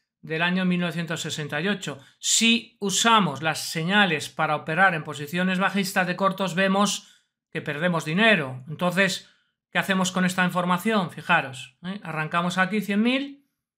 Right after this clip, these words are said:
llega un momento que sí que es cierto que tenemos casi ciento cuarenta mil en los años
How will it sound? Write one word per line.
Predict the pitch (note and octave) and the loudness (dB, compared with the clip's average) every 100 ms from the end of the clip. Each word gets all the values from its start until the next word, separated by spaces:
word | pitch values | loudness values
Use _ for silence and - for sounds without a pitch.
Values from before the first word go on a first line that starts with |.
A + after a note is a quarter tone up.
| _ _ | _ _
llega | _ E3 E3+ | _ -6 -2
un | E3+ | 0
momento | F3+ G#3 G3 C#3+ | 2 2 2 -2
que | D3 | -8
sí | C3+ E3 | -8 -6
que | E3 | -6
es | |
cierto | - G3+ F3+ D#3 | -4 -4 -4 -8
que | |
tenemos | D#3 E3+ F#3+ E3 - | -6 -4 -2 -2 -4
casi | D3 - C3+ | -6 -6 -10
ciento | - E3 E3 D#3+ | -6 -6 -6 -2
cuarenta | D#3+ E3 E3 F3+ | -2 0 0 0
mil | G3 C3 - _ _ | -2 -6 -14 _ _
en | D3 | -12
los | C#3 B2+ | -10 -4
años | E3 E3+ D#3+ - | -2 -2 -6 -8